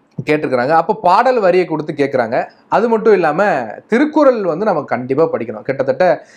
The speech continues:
அஹ், பொதுத்தமிழ்ல வந்து பாத்தீங்கன்னு சொன்னா மனப்பாட பகுதியில இருக்கக்கூடிய திருக்குறளை வந்து நம்ம வந்து கண்டிப்பா படிச்சிருக்கணும். திருக்குறளுக்கு கீழே வந்து பாத்தீங்கன்னா என்ன அணி அப்படின்னு சொல்லி கொடுத்துருப்பாங்க. சொற்பொருள் பின்வரும் நிலை அணியா, சொல் பின்வரும் நிலை அணியா, பொருள் பின்வரும் நிலை அணியா, என்ன அணி அப்படின்றத நம்ம என்ன பண்ணணும் அப்படின்னு கேட்டிங்கன்னா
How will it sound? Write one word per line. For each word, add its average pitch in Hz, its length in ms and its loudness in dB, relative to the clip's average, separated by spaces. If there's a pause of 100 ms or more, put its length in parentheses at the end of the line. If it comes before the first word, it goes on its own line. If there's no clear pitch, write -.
(160)
அஹ், 131 280 2
பொதுத்தமிழ்ல 185 640 0
வந்து 143 260 -2
பாத்தீங்கன்னு 147 320 -2
சொன்னா 165 200 -2
மனப்பாட 180 460 0
பகுதியில 165 420 0
இருக்கக்கூடிய 160 520 0
திருக்குறளை 220 540 2
வந்து 139 160 -6
நம்ம 131 180 -2
வந்து 147 180 -6
கண்டிப்பா 123 420 -4
படிச்சிருக்கணும். 127 480 0
திருக்குறளுக்கு 226 680 0
கீழே 233 300 0
வந்து 190 240 0
பாத்தீங்கன்னா 175 300 -2
என்ன 226 300 2
அணி 214 420 0
அப்படின்னு 180 220 -2
சொல்லி 160 240 -2
கொடுத்துருப்பாங்க. 139 500 -4 (340)
சொற்பொருள் 170 500 2
பின்வரும் 151 360 -2
நிலை 139 220 2
அணியா, 135 440 0 (200)
சொல் 185 280 0
பின்வரும் 170 380 0
நிலை 139 120 -2
அணியா, 135 240 0
பொருள் 170 300 0
பின்வரும் 160 320 0
நிலை 139 160 -2
அணியா, 151 180 -2
என்ன 196 280 2
அணி 175 260 0
அப்படின்றத 151 340 -2
நம்ம 160 180 -2
என்ன 139 240 -2
பண்ணணும் 135 240 -2
அப்படின்னு 127 200 -10
கேட்டிங்கன்னா 117 300 -4